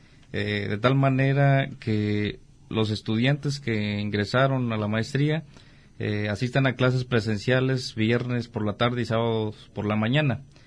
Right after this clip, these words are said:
porque son, eh, trabajadores y en dos o tres casos son jefes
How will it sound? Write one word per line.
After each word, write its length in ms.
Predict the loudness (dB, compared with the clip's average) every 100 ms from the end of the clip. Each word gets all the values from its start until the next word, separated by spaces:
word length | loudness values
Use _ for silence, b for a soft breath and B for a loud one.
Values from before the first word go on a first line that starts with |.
| b b b
porque 320 | 2 2 2 0
son, 420 | 2 2 2 -2
eh, 920 | -2 -2 -2 -2 -4 -6 -8 -10 -12 -14 -20 -20 -20 -20 -20 -20 -18
trabajadores 840 | -2 0 2 2 2 0 -2 -10 -20 -20 -16
y 480 | -10 -8 -8 -8 -12 -14 -16
en 800 | -10 -6 -6 -6 -6 -6 -6 -4
dos 200 | 0 0
o 60 | 0
tres 200 | -4 -2
casos 320 | -2 -2 -4
son 280 | -2 -4 -4
jefes 500 | -6 -2 -2 -4